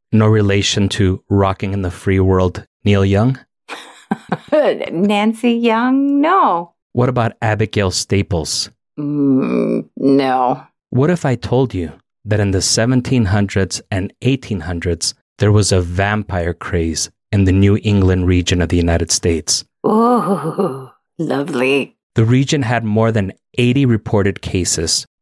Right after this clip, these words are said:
Speaker 1: Rhode Island alone was home to eighteen of these cases. Did Rhode Island become the Transylvania of the United States?
Speaker 2: <gasps>
Speaker 1: What was going on in the eighteen hundreds that had people so alarmed? Let's take a look,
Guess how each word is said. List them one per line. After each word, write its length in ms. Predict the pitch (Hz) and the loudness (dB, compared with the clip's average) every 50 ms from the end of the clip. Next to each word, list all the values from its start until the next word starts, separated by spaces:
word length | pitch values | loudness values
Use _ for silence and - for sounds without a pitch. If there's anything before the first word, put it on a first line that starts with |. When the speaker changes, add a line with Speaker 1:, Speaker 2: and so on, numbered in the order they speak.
| _ - | _ -4
Speaker 1:
Rhode 320 | 143 110 120 131 143 139 - - | 0 0 2 2 2 0 -2 -4
Island 440 | 123 120 123 123 123 123 120 123 247 - | -2 -2 0 0 0 0 0 -2 -4 -2
alone 720 | - 113 107 101 101 98 98 98 104 101 95 90 85 85 - _ _ _ _ - | 0 2 4 4 4 4 4 4 4 2 2 0 -2 -8 -12 _ _ _ _ -2
was 220 | 92 104 101 - - - | -2 0 0 0 -2 0
home 300 | - 107 107 107 107 107 104 - | 0 2 4 4 2 2 0 -2
to 100 | - 113 107 - - | -2 -2 -2 -2 -4
eighteen 420 | 110 104 104 - - 104 107 101 | -4 -4 -4 -4 -6 -6 -4 -2
of 120 | 95 90 82 | -4 -2 -2
these 200 | 98 92 - - | -2 -2 -2 -4
cases. 640 | - - 101 87 85 - - 87 85 - - - _ _ _ _ - | -4 -2 0 0 0 0 0 0 0 -2 -4 -6 _ _ _ _ -4
Did 140 | - 107 104 | -2 0 2
Rhode 180 | 113 120 131 127 | 2 2 2 2
Island 340 | 123 123 127 123 123 123 | 2 2 2 2 0 0
become 420 | 117 120 104 - - 113 104 104 101 | 0 -2 -4 -2 0 0 0 0 0
the 140 | - 101 92 | 0 -2 -2
Transylvania 760 | - - - 104 104 - - 110 87 101 95 98 107 113 110 | -2 -2 -4 -4 -2 -2 -2 -2 0 0 0 2 2 2 0
of 80 | 101 | 0
the 80 | 95 95 | 0 0
United 320 | 92 90 92 90 87 85 | 0 0 0 0 -2 -2
States? 500 | - - - 101 104 127 120 - - - - _ - | -4 -4 -2 0 0 0 0 -4 -8 -10 -12 _ -16
Speaker 2:
<gasps> 360 | 196 208 220 220 226 226 208 202 202 _ _ _ _ _ - | -14 -12 -12 -12 -14 -16 -18 -18 -20 _ _ _ _ _ -2
Speaker 1:
What 220 | 104 113 139 151 | 0 2 2 2
was 160 | 170 170 151 - | 2 0 -2 -2
going 380 | - 147 151 147 147 143 131 127 | -2 -2 0 2 2 2 2 2
on 220 | 127 131 135 135 | 2 2 0 0
in 180 | - - 123 110 | 0 2 2 2
the 100 | 110 - - - | 2 0 -2 0
eighteen 400 | 113 117 - - - - 123 113 | 0 0 0 -2 -2 0 0 0
hundreds 680 | 98 - - 98 104 117 - 98 90 87 - - - - _ _ _ _ - | 0 0 0 0 0 2 2 0 -2 -2 -2 -6 -10 -10 _ _ _ _ -2
that 100 | - 101 | 0 0
had 200 | 104 101 - - | 0 0 -4 -8
people 320 | - - 113 107 - 117 | -4 -2 -2 -2 0 -2
so 220 | 107 - - 110 95 | -2 -2 -2 0 2
alarmed? 640 | 92 90 87 85 82 82 78 78 78 - - - - _ _ _ - - | 2 2 2 2 0 -2 -2 -6 -10 -12 -16 -18 -18 _ _ _ -4 -2
Let's 220 | 117 - - - | -2 -2 -2 -4
take 200 | - 139 123 - | -2 -4 -2 0
a 60 | 117 | 0
look, 340 | 104 104 120 117 98 - - | 2 2 2 0 -2 -4 -10